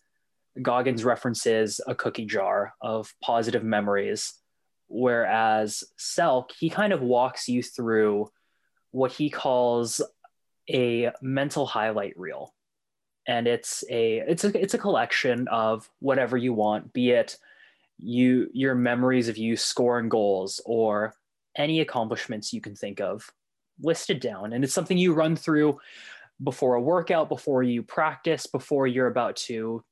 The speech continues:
start the workday, go into a meeting. It's kind of that mental preparation. So I do think it's interesting that,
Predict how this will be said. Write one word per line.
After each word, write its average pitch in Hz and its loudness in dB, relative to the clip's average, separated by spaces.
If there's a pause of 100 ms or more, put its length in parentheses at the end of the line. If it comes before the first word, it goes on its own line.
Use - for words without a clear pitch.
start 127 0
the 127 -2
workday, 160 0
go 135 0
into 123 -6
a 117 -4
meeting. 139 -2
It's 143 -6 (160)
kind 196 -4
of 190 0
that 147 0
mental 147 -4
preparation. 117 -4
So 139 0 (800)
I 156 -2
do 220 2
think 311 4
it's 202 0
interesting 127 -2
that, 110 0